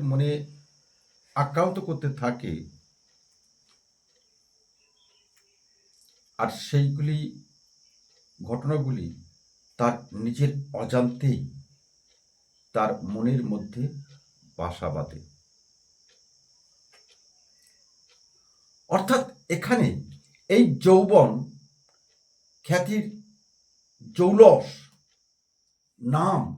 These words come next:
প্রতিপত্তি প্রচুর তার আছে, কিন্তু এই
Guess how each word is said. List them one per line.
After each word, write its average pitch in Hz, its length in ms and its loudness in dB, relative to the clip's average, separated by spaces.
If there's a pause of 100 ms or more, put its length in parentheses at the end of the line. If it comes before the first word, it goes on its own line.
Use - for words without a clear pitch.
(500)
প্রতিপত্তি 220 680 -4 (1500)
প্রচুর 247 320 2 (800)
তার 170 140 4 (160)
আছে, - 240 -10 (1900)
কিন্তু 143 200 -4 (180)
এই 160 100 -2